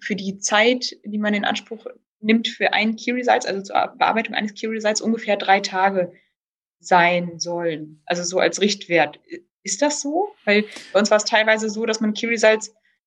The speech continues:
hatte, wo gesagt wurde, „Ja, aber da brauche ich, da brauche ich eine ganze Woche für“, oder „Ja, das ist in einem Tag fertig“, oder, also es ging, war ziemlich unterschiedlich. Und dann habe ich mir die Frage gestellt, ist das jetzt ein Richtwert? Kann es auch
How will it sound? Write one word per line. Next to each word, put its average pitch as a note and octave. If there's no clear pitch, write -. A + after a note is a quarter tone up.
hatte, A3
wo G3+
gesagt G#3
wurde, G#3+
„Ja, F#3
aber F3+
da F3+
brauche F#3+
ich, G3
da F#3+
brauche F#3+
ich F#3+
eine F#3
ganze F#3+
Woche A#3+
für“, B3+
oder F3+
„Ja, F3+
das F#3
ist -
in F#3
einem G3
Tag G3
fertig“, B3
oder, F#3
also G3
es G3+
ging, A#3
war G#3
ziemlich B3+
unterschiedlich. G#3+
Und G#3
dann G#3
habe G#3+
ich G#3+
mir A3+
die G#3+
Frage G#3+
gestellt, G#3+
ist -
das G#3+
jetzt G#3
ein G#3
Richtwert? C4
Kann A3
es G#3+
auch F#3+